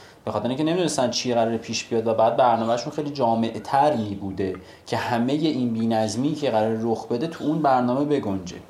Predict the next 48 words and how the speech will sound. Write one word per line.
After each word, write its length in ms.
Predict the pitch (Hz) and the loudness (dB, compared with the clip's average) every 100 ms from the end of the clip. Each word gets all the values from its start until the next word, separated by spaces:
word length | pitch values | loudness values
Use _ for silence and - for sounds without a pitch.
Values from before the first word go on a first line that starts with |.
| 127 107 | -12 -6
می‌دونین، 360 | 143 170 151 151 | 0 2 2 2
انگار 320 | 147 151 165 | 2 4 4
که 100 | 185 | 2
من 100 | 180 | 2
احساس 280 | 170 175 185 | 2 0 -4
می‌کنم 320 | 180 180 180 | -2 0 0
توی 220 | 175 160 131 131 | 0 0 2 2
هنرمند 640 | 123 131 131 127 131 127 123 | 2 0 0 2 2 0 2
درون 320 | 127 139 160 | 2 2 0
هم 120 | 175 | 0
اتفاقی 460 | 160 147 143 127 123 | 0 -2 0 0 0
که 100 | 131 | -2
افتاد 320 | 120 - 135 | -2 -2 0
از 140 | 127 | 0
یه 80 | 127 | -2
جای 140 | 131 | -2
به 100 | 131 | -4
بعد 320 | 127 139 160 175 | 0 2 2 0
این 120 | 180 | -4
بودش 300 | 175 180 - | -2 -4 -2
که 200 | 185 180 | -2 0
درسته 280 | 156 165 202 | 0 0 0
ما 80 | 180 | 0
برنامه‌ریزی 640 | 147 131 127 123 120 113 | 2 2 2 0 0 0
می‌کنیم، 320 | 113 113 110 | 0 0 -2
ولی 100 | 123 | 0
هممون 260 | 160 147 165 | 2 2 2
می‌دونستیم 420 | 190 175 127 117 | 0 -2 -2 -2
این 80 | 143 | 0
برنامه‌ریزی 680 | 147 135 131 127 123 120 147 | 2 4 2 2 0 0 0
همون 240 | 156 170 | 0 2
برنامه‌ریزی 360 | 160 131 120 113 | 2 2 0 -2
جامعه 380 | 110 113 110 107 | 0 2 2 2
است، 360 | 120 104 - | 2 0 -2
یعنی 180 | 101 104 | -2 0
اینکه 320 | 120 123 139 | -2 -2 -4
ما 160 | 135 131 | -2 -2
یه 120 | 131 | -2
بیسی 380 | 117 123 127 151 | -2 -2 -2 -4
داریم، 240 | 151 160 | -2 -2
قراره 360 | 190 139 131 156 | 2 4 4 4
این 140 | 160 | 0
به، 180 | 156 - | 0 -2
اتفاقاً 340 | 127 - 143 139 | -4 -4 0 2
قراره 140 | 131 | 2
این 100 | 143 | 0
شکسته 500 | - 120 110 - 120 | -2 -2 -2 0 -2
بشه، 260 | 92 - | -2 -4